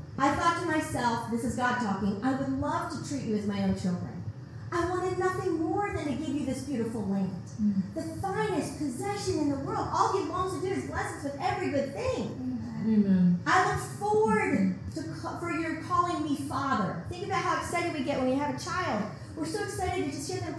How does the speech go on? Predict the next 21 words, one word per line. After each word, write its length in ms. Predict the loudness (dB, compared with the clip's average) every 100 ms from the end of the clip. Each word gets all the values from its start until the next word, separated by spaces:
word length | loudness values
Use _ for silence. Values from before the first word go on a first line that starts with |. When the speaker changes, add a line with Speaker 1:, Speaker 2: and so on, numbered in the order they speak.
| -6
Speaker 1:
call 160 | -4
us 140 | -4 -4
Mother 180 | -4
and 140 | -4 -4
Father. 280 | 0 2 2
That's 160 | 0
how 60 | -2
he 100 | -2
feels 200 | -2 -4
about 200 | -4 -2
us. 300 | -2 -2 -6 -6 2
Speaker 2:
Mm. 240 | 4 4 2 0 -4
Speaker 1:
"And 240 | 2 4 4
I 40 |
wanted 420 | 4 4 4 2
you 200 | 0 2 2 2
never 520 | 2 4 4 4 2
to 220 | -4 -4
turn 580 | -6 -2 0 0 -2 -4
from 220 | 0 4
me. 240 | 4 4